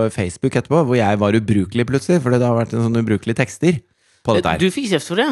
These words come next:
Speaker 1: Ja, ja, selvfølgelig. Jeg er jo mannen med den brukne hånda og det dumme fjeset som står der og sier, "Skje det."
Speaker 2: Ja, jo, men allikevel, allikevel. Men dette her er sånn jeg ofte tenker på når, når jeg, eh, hører folk si ordet regissør.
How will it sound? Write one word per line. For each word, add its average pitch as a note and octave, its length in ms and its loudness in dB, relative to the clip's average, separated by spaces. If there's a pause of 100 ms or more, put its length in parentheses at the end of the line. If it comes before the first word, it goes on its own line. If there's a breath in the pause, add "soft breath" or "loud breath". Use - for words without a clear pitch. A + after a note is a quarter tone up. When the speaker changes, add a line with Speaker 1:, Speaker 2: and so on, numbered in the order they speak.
(180)
Speaker 1:
Ja, C#3+ 160 2
ja, G3 140 2
selvfølgelig. B2 420 -2
Jeg C#3+ 220 0
er C#3 40 0
jo - 1200 -6
mannen G#2 300 -2
med A#2 100 -2
den A#2+ 80 -2
brukne A2 300 -6
hånda F#2+ 240 -4 (180)
og A2+ 140 -2
det A2 80 -4
dumme G2 180 -2
fjeset F#2+ 300 -4
som G#2+ 100 -4
står F#2+ 220 -2
der G2 100 0
og A2 80 0
sier, G2+ 300 -2 (180)
"Skje - 440 -6
det." E3+ 100 -8 (440)
Speaker 2:
Ja, G3 260 2
jo, C4+ 200 -4
men A#3+ 180 -2
allikevel, A#3+ 600 -4
allikevel. E3+ 680 -4
Men F#3 140 0
dette G#3+ 160 0
her A3 160 0
er A3 60 -6
sånn G#3+ 180 -4
jeg G#3 160 -8
ofte - 240 -10
tenker F3+ 240 -6
på D3+ 80 -2
når, D#3+ 260 -2
når D#3 380 -2
jeg, E3 400 -2 (480 soft breath)
eh, D#3 220 2
hører E3 260 0
folk E3 240 -6
si E3+ 240 -6
ordet D3+ 300 -2 (120)
regissør. E3+ 1700 -2